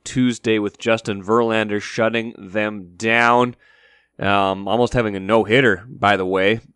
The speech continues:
Um, Lynx falling to oh and three was not a good night for Minnesota sports. A lot of teams lost and didn't look good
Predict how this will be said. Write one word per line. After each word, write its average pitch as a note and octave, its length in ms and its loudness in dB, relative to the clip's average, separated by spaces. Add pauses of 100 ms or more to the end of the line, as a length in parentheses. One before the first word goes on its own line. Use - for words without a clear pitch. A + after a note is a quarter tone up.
(280)
Um, F#2+ 440 -8
Lynx B2 580 -2
falling A#2+ 380 0
to A2+ 100 -4
oh B2+ 220 2
and A#2 120 -2
three A#2+ 200 2
was G#2+ 100 -2
not D#3 220 0
a - 20 -4
good G2+ 220 -8
night F#2+ 320 -6 (160)
for G#2+ 120 -2
Minnesota F#2+ 480 -6
sports. F#2 520 -6
A G2+ 60 -10
lot F#2+ 180 -2
of F#2 80 -14
teams G2 440 -12 (500)
lost A2+ 680 2
and F#2+ 280 -8
didn't A2+ 280 -6
look G#2+ 340 -4
good A2 400 2